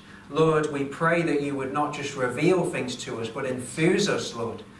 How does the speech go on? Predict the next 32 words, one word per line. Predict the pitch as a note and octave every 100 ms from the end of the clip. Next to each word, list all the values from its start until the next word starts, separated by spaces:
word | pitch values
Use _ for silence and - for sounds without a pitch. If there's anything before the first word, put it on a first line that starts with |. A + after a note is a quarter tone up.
| - -
that | C#3+ C#3+
you | D3 D3
would | C#3+ F3 F3
stir | - - - E3+ G#3 G3+
our | D3+ -
hearts | A#2 A2 - B2+
in | A#2+
one | A#2+ A#2
way | A2+
or |
another | A2 A2 A2+ A#2
as | A2
we | A#2
look | A2+ D3 D3
at | D3 C#3
your | C3+ B2
word | B2 B2+ A2+
and | A2+ B2
look | C#3 -
at | C#3
you. | B2+ A2+ G#2+ - - - D#3+
Lord, | D#3 D#3 D3+
we | D3+ D3+
pray, | - E3+ D#3
may | C#3+
we | C#3 C3+
not | C3+ D#3 F#3 F#3
go | F3+ E3 E3+
unmoved | D#3+ D3+ D#3 C#3+ -
this | B2+ A2+
morning, | - B2+ A#2+ A2+ G#2+
Lord, | G#2+ G#2